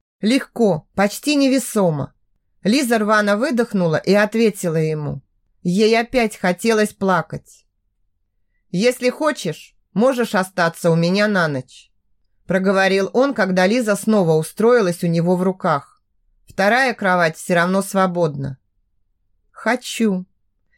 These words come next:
честно призналась Меркулова. Она знала, что между ними ничего не будет. Знал это и Стефан. Он хотел только, чтобы слёзы на щеках Лизы высохли,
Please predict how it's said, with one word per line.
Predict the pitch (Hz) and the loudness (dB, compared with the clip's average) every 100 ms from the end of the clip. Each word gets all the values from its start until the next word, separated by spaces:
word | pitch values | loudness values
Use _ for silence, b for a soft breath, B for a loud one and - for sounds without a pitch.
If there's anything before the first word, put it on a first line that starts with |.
| _ | _
честно | - 233 254 240 208 | -6 -2 0 -2 -2
призналась | 185 175 180 180 185 202 | -2 0 2 2 0 0
Меркулова. | 190 185 175 160 139 131 131 _ _ _ _ _ _ - | -2 -2 -6 -4 -6 -8 -12 _ _ _ _ _ _ -6
Она | 202 240 262 | -2 0 0
знала, | 247 311 254 | 0 2 2
что | 202 - | 0 -2
между | 196 202 190 233 | -2 0 2 0
ними | 285 294 | 2 2
ничего | 233 196 - 208 226 | 2 0 0 2 2
не | 233 | 2
будет. | 214 208 170 147 - _ _ _ _ _ | 2 0 -2 -6 -10 _ _ _ _ _
Знал | 175 185 220 285 | -2 2 4 4
это | 294 254 233 | 2 2 -2
и | 240 | -4
Стефан. | - 202 165 - 131 135 - _ _ _ | -4 0 0 -2 -12 -12 -14 _ _ _
Он | 190 240 | -2 0
хотел | 247 254 294 330 | 0 -2 0 -4
только, | 277 247 214 190 | 0 0 0 -2
чтобы | 180 208 196 | -2 0 0
слёзы | 202 240 294 226 | 0 0 2 2
на | 202 | 0
щеках | 190 - 185 202 202 | 0 -2 -2 -2 -2
Лизы | 220 233 220 | -2 0 0
высохли, | 220 202 - 156 - 135 135 | 0 0 -2 -8 -8 -12 -12